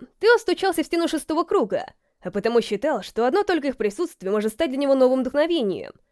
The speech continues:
В то время как атмосфера в центральном зале оставалась напряженной, Теодор сжал под столом кулаки. У него было ощущение,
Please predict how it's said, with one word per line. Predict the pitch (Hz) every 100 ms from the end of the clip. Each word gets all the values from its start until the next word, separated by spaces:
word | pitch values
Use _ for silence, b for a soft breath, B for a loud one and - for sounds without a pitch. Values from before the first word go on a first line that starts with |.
| _ _ _ _
В | _ -
то |
время | 233 381 370
как | 269 269
атмосфера | 269 285 349 285
в |
центральном | - 247 269 277 285
зале | 302 226
оставалась | 190 220 233 226
напряженной, | 226 202 202 202 339 247 170 - - _ _ _ _ _ -
Теодор | 180 226 359
сжал | 254 302
под | 285 269
столом | - 233 240
кулаки. | 233 233 226 - - - _ _ _ _ _ _ -
У | 180
него | 196 202
было | 202 202
ощущение, | 196 196 - 254 254 170 131 -